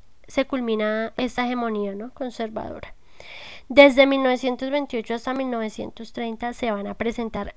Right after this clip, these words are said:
varios problemas que van a afectar al gobierno. Y entre ellos podemos destacar entonces la masacre de las bananeras, que eso se los voy a dejar como actividad en, en la guía también está. Eh,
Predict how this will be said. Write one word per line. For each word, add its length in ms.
varios 560
problemas 520
que 120
van 160
a 40
afectar 520
al 300
gobierno. 500
Y 100
entre 360
ellos 200
podemos 320
destacar 480
entonces 520
la 180
masacre 520
de 80
las 160
bananeras, 800
que 200
eso 220
se 100
los 160
voy 200
a 60
dejar 260
como 180
actividad 420
en, 220
en 100
la 100
guía 220
también 360
está. 280
Eh, 520